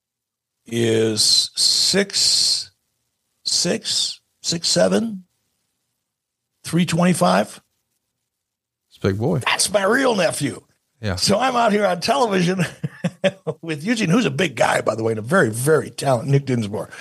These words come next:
Speaker 1: extremely talented dude from a wrestling perspective. And I'm saying, "Oh, this is my sister's son," when my sister's real son, Ben, was probably the guy that should have been in the ring. He looked more like a wrestler.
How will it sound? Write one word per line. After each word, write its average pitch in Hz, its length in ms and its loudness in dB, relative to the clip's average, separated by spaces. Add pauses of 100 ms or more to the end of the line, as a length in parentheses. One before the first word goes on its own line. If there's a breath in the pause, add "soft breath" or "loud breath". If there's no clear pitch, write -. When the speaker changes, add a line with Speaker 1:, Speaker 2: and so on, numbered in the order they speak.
(100)
Speaker 1:
extremely 156 540 2
talented 104 480 0
dude 107 260 -4
from - 160 -8
a 101 60 2
wrestling 101 360 2
perspective. - 400 -12 (1080)
And 127 120 -2
I'm 120 120 0
saying, 127 340 2
"Oh, - 100 0
this 180 200 0
is 170 140 -2
my 165 100 0
sister's 147 540 -2
son," 120 520 0 (120)
when 147 180 -4
my 131 220 0
sister's 151 640 0 (100)
real 247 220 2
son, 117 340 2
Ben, 123 460 0 (400)
was 147 140 -2
probably 247 380 2
the 156 120 2
guy 139 160 4
that 131 140 0
should 139 160 2
have 123 60 0
been 127 160 0
in 117 60 -4
the 110 80 -4
ring. 107 220 -2
He 117 80 -4
looked 143 220 0
more 131 160 4
like 120 200 4
a 117 40 -6
wrestler. 107 420 -2